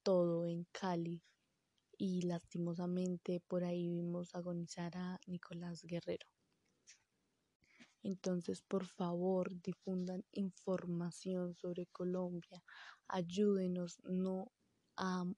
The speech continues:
no hemos tenido calma, no tenemos calma aún en nuestro país y no la vamos a tener hasta que termine este gobierno y empiecen a pensar por el pueblo, por su patria, por Colombia.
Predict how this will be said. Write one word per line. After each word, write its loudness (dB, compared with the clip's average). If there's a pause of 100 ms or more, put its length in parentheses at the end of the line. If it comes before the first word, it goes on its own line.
(120)
no 2
hemos 0
tenido -2
calma, -2
no -2
tenemos -6 (100)
calma -4
aún -2
en -4
nuestro -10
país -8 (600)
y -2
no 2
la 0
vamos -6
a -12
tener 0 (520)
hasta -8
que -6
termine -4
este -4
gobierno 0 (440)
y 0
empiecen 2
a 0
pensar -4
por 0
el -2 (120)
pueblo, 4
por -8
su -8 (100)
patria, 0
por -4
Colombia. -2